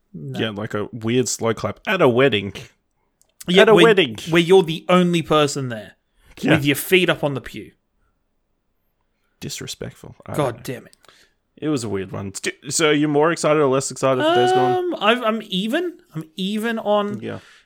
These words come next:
Speaker 1: excitement levels, I guess. What's the release date we're getting for Days Gone? Is it, it's May
Speaker 2: It
Speaker 1: or
Speaker 2: is
Speaker 1: March?
Speaker 2: April twenty-sixth.
Speaker 1: April twenty-sixth. So neither of the months I said. Good.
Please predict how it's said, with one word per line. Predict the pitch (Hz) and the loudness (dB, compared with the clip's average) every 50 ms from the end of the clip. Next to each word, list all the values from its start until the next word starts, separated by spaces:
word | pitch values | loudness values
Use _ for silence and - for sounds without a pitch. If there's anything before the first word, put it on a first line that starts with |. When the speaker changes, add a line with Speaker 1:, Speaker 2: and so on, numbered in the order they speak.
| _ _ | _ _
Speaker 1:
excitement | - 165 - - - - 165 180 208 208 220 240 233 233 | -12 -8 -6 -4 -2 0 2 2 0 0 -2 -6 -8 -6
levels, | 247 262 262 262 277 277 277 269 - - - - | -4 -4 -2 -2 -2 -2 -2 -4 -6 -10 -12 -8
I | - 180 220 | -4 -2 -2
guess. | 262 294 277 - - - - - - - _ _ _ _ - - _ _ _ _ _ | -2 -2 -4 -6 -8 -10 -12 -14 -18 -20 _ _ _ _ -20 -20 _ _ _ _ _
What's | - 175 208 - - - | -8 -6 -6 -6 -2 0
the | - 320 | 2 2
release | 294 214 170 143 131 - | 2 2 2 0 -2 -4
date | 143 127 - | -8 -8 -8
we're | 143 | -8
getting | 143 139 131 131 127 | -8 -6 -6 -6 -6
for | - - 127 | -8 -8 -8
Days | 127 117 117 117 - | -8 -8 -8 -10 -10
Gone? | - 120 117 131 139 | -12 -14 -12 -10 -10
Is | 131 135 | -6 -6
it, | 139 135 - - - - | -6 -8 -8 -12 -20 -18
it's | 160 - - | -16 -14 -12
May | 156 151 147 147 143 143 135 131 143 - - | -8 -8 -6 -4 -4 -2 -2 -2 0 0 0
Speaker 2:
It | 262 | 0
Speaker 1:
or | 220 | 0
Speaker 2:
is | 165 | -2
Speaker 1:
March? | 135 127 151 170 | -2 -2 -2 -2
Speaker 2:
April | - 185 175 160 | 0 -2 -2 -2
twenty-sixth. | - - - 131 139 160 170 156 156 156 - - 170 - - - - - - - | -4 -4 -2 -2 0 0 -2 -2 -4 -4 -6 -6 -8 -8 -10 -12 -18 -20 -8 0
Speaker 1:
April | 147 165 208 208 - 226 | 2 2 2 2 0 -2
twenty-sixth. | 214 226 220 220 208 196 190 - - | 0 0 0 0 0 -2 -4 -2 -2
So | - 139 | -2 0
neither | 139 160 185 196 180 185 196 | 0 0 0 0 0 0 0
of | 185 | 0
the | 180 185 | 0 -2
months | 175 170 165 165 - 160 | -2 -2 -4 -4 -6 -6
I | 147 139 | -6 -6
said. | - - 131 151 175 175 | -6 -6 -6 -6 -6 -4
Good. | - 151 185 190 | -2 -2 -2 -2